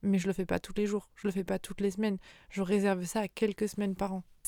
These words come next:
Par contre, si j'ai une nouvelle idée, euh, je sais pas, euh, « Oh, faut qu'on mette ces nouvelles, euh, idées, euh, sur le Van Camp, euh, faut qu'on mette ces nouvelles vidéos. » Je vais pas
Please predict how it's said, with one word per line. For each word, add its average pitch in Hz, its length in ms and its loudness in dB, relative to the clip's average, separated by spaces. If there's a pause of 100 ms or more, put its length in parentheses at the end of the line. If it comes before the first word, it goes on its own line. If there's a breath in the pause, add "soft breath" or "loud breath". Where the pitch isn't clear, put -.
(160)
Par 233 180 2
contre, 226 200 -4
si - 140 -6
j'ai 202 160 2
une 202 120 0
nouvelle 240 280 2
idée, 220 240 0 (460 loud breath)
euh, 196 200 0
je 196 120 -4
sais 196 180 -6
pas, 220 280 0
euh, « 185 80 0 (260)
Oh, 262 120 0 (140)
faut 240 120 0
qu'on 226 100 -2
mette 220 180 -2
ces 208 80 -6
nouvelles, 220 320 2
euh, 208 120 4
idées, 214 400 0
euh, 202 120 0
sur - 160 -4
le 208 80 -2
Van 202 220 0
Camp, 220 300 -4
euh, 190 100 -2 (240 loud breath)
faut - 120 -4
qu'on 220 120 -2
mette 214 180 0
ces 208 140 -4
nouvelles 214 260 2
vidéos. » 202 360 0 (360)
Je 196 160 -4
vais 214 140 6
pas 262 300 0